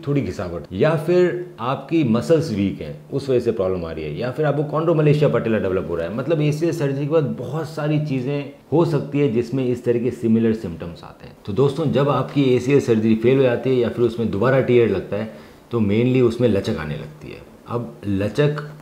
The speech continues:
और भी चीज़ों की वजह से आ सकती है, क्योंकि जो आपका नया ligament है, वो हमने hamstring tendon से बनाया है या peroneus longus या quadriceps tendon से बना हुआ है, तो उसके अंदर nerve endings नहीं होते। उस nerve ending को develop होने में बहुत time लग जाता है, कल कुछ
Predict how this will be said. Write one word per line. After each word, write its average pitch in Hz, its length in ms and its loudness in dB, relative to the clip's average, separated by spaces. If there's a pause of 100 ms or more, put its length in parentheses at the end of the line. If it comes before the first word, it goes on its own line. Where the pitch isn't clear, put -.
और 117 260 0
भी 127 160 0
चीज़ों 117 320 0
की 110 80 2
वजह 107 160 2
से 101 120 -4
आ 90 140 -2
सकती 107 380 -2
है, 113 80 0
क्योंकि 107 340 -2
जो 104 120 0
आपका 101 280 -2
नया 95 260 -4
ligament 90 600 -2
है, - 160 -12 (100)
वो 113 160 2
हमने 107 360 0
hamstring 92 500 -4
tendon 85 300 -6
से 90 100 -6
बनाया 78 280 -8
है 82 140 -4
या 80 60 -4
peroneus 85 520 -6
longus 80 360 -6
या 87 60 0
quadriceps 82 520 -4
tendon 80 280 -4
से 76 100 -8
बना 67 200 -10
हुआ - 160 -14
है, - 60 -18 (220)
तो 123 100 0
उसके 113 240 -2
अंदर 117 200 4
nerve 107 300 2
endings 98 380 -2
नहीं 85 100 -6
होते। 76 200 -6
उस 98 220 -6
nerve 101 200 0
ending 95 300 -2
को 98 120 -2
develop 87 380 -2
होने 87 140 -6
में 90 160 -6
बहुत 78 260 -8
time 92 180 -6
लग 80 100 -6
जाता 78 200 -4
है, 85 60 -4
कल 82 180 -8 (140)
कुछ 90 100 -4